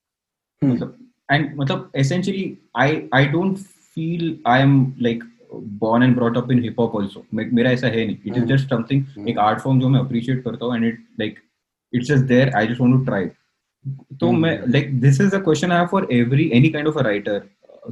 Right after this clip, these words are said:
Speaker 2: तो मेरे लिए ऐसा भी है कि are you, do you, are you afraid कि एक दिन कुछ लिखने को ही नहीं रहेगा?
Speaker 1: Not actually, bro।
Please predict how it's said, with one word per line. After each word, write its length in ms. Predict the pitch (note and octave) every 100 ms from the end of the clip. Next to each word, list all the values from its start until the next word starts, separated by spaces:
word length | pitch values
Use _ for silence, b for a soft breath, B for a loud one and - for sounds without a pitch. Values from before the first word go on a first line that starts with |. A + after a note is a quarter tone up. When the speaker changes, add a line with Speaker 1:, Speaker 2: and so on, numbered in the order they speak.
| -
Speaker 2:
तो 200 | B2 -
मेरे 180 | A#2
लिए 160 | B2+ C#3
ऐसा 260 | A2+ A2+ C#3
भी 100 | D3
है 80 |
कि 220 | C#3 D#3 -
are 120 | G#2+
you, 140 | B2 D3
do 280 | - -
you, 120 | B2 D#3
are 200 | A2+ B2
you 100 | D#3
afraid 460 | - C#3+ D3+ C#3+ - - _
कि 220 | C#3 C3+
एक 120 | B2
दिन 160 | C3+ D#3
कुछ 180 | D3+ B2+
लिखने 300 | B2 B2 B2
को 120 | C#3+
ही 80 | C#3
नहीं 180 | B2 G2
रहेगा? 320 | F2 D#2+ - _ _ _ _ _ _ _ _ _ _ _ _ _ _ _ _ _ _ _ _ _ G#2
Speaker 1:
Not 240 | A#2 C#3
actually, 540 | C3 A#2+ - A#2+ G#2+ F#2+
bro। 140 | F#2+